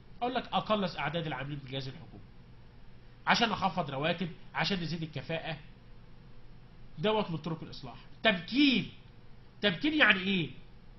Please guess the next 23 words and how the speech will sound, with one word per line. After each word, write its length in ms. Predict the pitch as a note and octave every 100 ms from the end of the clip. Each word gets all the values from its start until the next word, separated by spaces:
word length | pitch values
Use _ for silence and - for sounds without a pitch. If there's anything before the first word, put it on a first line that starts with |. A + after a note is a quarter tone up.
| - - -
تمكين 340 | F#3+ E3 D4 E4
الموظف، 840 | C4 A#3+ B3+ G#3+ F3 E3+ - - - - - - - - - - -
تديله 380 | G#3 F3 C#4 B3
صلاحيات، 640 | G#3+ G#3 G3+ G#3 G3 C#3 -
تديله 300 | C#3+ C#3+ A#3
سلطات، 680 | G3+ G#3+ F#3 G#3+ G#3 F3+ -
تشاركه 320 | - G#3+ G3+
في 60 | E3+
اتخاذ 260 | - A3
القرار، 580 | G#3 - G#3+ G#3+ G3 C#3+ -
تعمله 320 | D#3+ D#3+ A3
تفويض 300 | G#3+ F3 G#3+
سلطة، 500 | - A#3+ A3 - C#3+ - - - - - - - - - - - -
تحسسه 480 | F3 F3+ A3 G#3+ B3
بقيمته 260 | A3 G3
داخل 260 | G#3 A3 A3
المؤسسة، 680 | G#3 G3+ G3 - A#3+ G3+ - - -
تشعره 380 | - - F3+ A#3+
بالاهتمام. 800 | G3+ G3 G3+ - G3+ A#3 A3+ C#3+ - - - - - - - -
ليه؟ 300 | D#3 A3+ C4+
علشان 400 | B2 E3+ E3+ C4+
إنتاجيته 500 | C#4 F#3 F#3+ F#3+ G#3
تزيد، 340 | F3 C#3+ D#3+